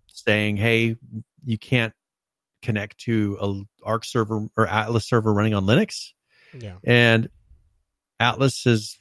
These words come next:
Speaker 1: Grapeshot has <laughs> confirmed that it is their problem, and they're gonna start looking into it.
Speaker 2: Hey,
Speaker 1: It is
Speaker 2: did
Speaker 1: not
Speaker 2: they
Speaker 1: my
Speaker 2: tell
Speaker 1: fault.
Speaker 2: you that?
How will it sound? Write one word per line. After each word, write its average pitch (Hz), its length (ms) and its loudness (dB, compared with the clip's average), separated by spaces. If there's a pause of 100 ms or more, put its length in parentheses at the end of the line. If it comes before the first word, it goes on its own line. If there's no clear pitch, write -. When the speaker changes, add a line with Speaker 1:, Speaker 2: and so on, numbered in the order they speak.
(100)
Speaker 1:
Grapeshot 123 540 4
has 107 360 2
<laughs> - 20 -14
confirmed 120 720 4
that 104 120 2
it 101 100 -4
is 104 160 -2
their 117 220 2
problem, 143 440 4
and 117 100 2
they're 120 80 4
gonna 120 160 2
start 139 200 2
looking 160 280 4
into 170 240 4
it. 85 140 0 (400)
Speaker 2:
Hey, 240 180 -2
Speaker 1:
It 98 60 -4
is 107 100 -2
Speaker 2:
did 117 60 0
Speaker 1:
not 127 100 4
Speaker 2:
they - 60 0
Speaker 1:
my 135 160 2
Speaker 2:
tell 127 80 2
Speaker 1:
fault. 151 240 6
Speaker 2:
you 262 60 4
that? 302 180 0